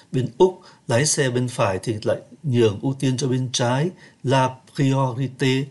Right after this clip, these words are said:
à gauche. La classe affaires là hạng thương gia. Ở trên máy bay có một số các cái hạng, ờ,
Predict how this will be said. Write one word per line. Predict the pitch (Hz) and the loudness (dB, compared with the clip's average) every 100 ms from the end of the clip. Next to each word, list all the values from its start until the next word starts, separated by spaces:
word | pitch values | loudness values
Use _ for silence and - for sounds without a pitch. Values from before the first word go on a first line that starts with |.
| - | -4
à | 120 98 | -4 0
gauche. | 139 165 - - - - _ - - - - - - - | 2 4 2 0 -4 -10 _ -20 -16 -16 -14 -20 -20 -4
La | 131 143 | 0 0
classe | - 143 151 175 - - | 0 2 4 4 0 0
affaires | 196 147 156 139 135 113 - _ _ - | 0 2 2 4 4 0 -6 _ _ -2
là | 120 107 | 2 2
hạng | 104 110 - | 2 -2 -2
thương | 143 135 | 0 2
gia. | 123 127 123 113 - - - - - | 2 2 0 -4 -14 -18 -18 -16 -10
Ở | 107 | -6
trên | 117 127 | -2 -2
máy | 143 | 0
bay | 127 123 | 0 0
có | 139 | -2
một | 135 120 | -2 -2
số | - 131 127 | -2 -2 -2
các | 147 - | -4 -2
cái | 143 | -2
hạng, | 123 104 - - - _ | 0 -4 -8 -18 -20 _
ờ, | 123 110 | -2 -2